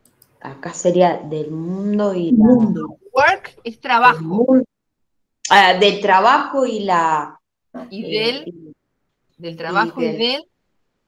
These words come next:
Speaker 1: del
Speaker 3: aprendizaje.
Speaker 1: aprendizaje.
Speaker 3: Y el del aprendizaje. Muy bien.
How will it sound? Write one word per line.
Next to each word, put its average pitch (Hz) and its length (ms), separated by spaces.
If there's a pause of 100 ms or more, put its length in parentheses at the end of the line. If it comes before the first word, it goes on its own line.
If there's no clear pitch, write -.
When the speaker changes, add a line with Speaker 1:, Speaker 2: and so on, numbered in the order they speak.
(500)
Speaker 1:
del - 500
Speaker 3:
aprendizaje. 170 1160 (220)
Speaker 1:
aprendizaje. 214 680 (560)
Speaker 3:
Y 180 140
el 170 180
del 190 240
aprendizaje. 147 880
Muy 208 380
bien. 117 420